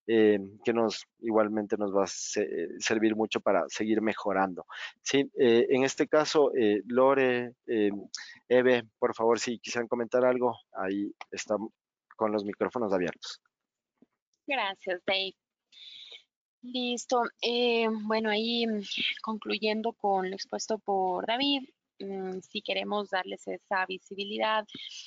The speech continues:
Speaker 2: eh, bueno, mejor dicho, que ustedes nos den la visibilidad de poder, mm, mantener sesiones uno a uno, eh, ver los escenarios que se podrían dar con sus clientes, actuales clientes o potenciales clientes,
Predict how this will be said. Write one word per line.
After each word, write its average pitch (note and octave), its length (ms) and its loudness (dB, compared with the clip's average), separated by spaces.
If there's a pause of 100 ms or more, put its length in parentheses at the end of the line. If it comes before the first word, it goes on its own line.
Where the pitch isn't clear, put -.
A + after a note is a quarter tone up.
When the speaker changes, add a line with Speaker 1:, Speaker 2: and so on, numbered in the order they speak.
(240)
Speaker 2:
eh, F3 380 -8
bueno, F3+ 280 -2
mejor F3+ 200 -12
dicho, G3+ 200 -6
que - 60 -10
ustedes G3 300 0
nos F3 120 -4
den F3 140 -4
la F#3 80 -2
visibilidad F3+ 520 -4
de F#3 320 -6 (120)
poder, F3+ 480 -4 (100)
mm, F3 260 -8
mantener E3 460 -8 (100)
sesiones F#3 800 -6
uno F#3 220 -6
a F#3 40 0
uno, G3+ 480 -2 (500)
eh, F#3 260 -6
ver A3+ 160 0
los G#3+ 180 -4
escenarios F3+ 580 -4
que G3+ 100 -8
se - 120 -10
podrían F3+ 380 -6
dar E3+ 180 -4
con F#3 180 -6
sus - 240 -10
clientes, F3 680 -6
actuales E3+ 400 -6
clientes F3 440 -10
o F#3 40 -12
potenciales F3 580 -12
clientes, F#3 640 -6